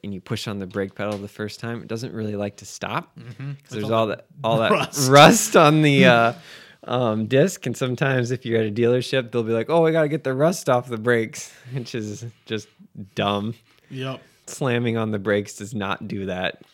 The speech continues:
Speaker 1: You should do it gently.
Speaker 2: Oh, I just slam on.
Speaker 1: Oh, I don't. <laughs> Which my, my Mazda six,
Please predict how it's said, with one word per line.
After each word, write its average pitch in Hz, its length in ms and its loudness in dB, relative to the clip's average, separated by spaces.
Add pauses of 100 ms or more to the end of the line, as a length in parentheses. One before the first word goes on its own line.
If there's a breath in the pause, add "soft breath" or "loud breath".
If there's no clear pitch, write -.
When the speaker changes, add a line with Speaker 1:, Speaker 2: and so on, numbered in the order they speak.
Speaker 1:
You 110 120 -10
should 98 260 -10
do 101 160 -2
it 92 100 -6
gently. 98 760 -6 (320 loud breath)
Speaker 2:
Oh, 123 140 -8
I 113 180 -8
just 104 200 -16
slam 95 240 -18
on. 95 160 -18
Speaker 1:
Oh, 101 200 -16
I 87 160 -8
don't. 90 420 -6
<laughs> - 960 -16 (1000 loud breath)
Which 170 360 2
my, 143 500 2
my 139 180 2
Mazda 151 380 0
six, - 460 -8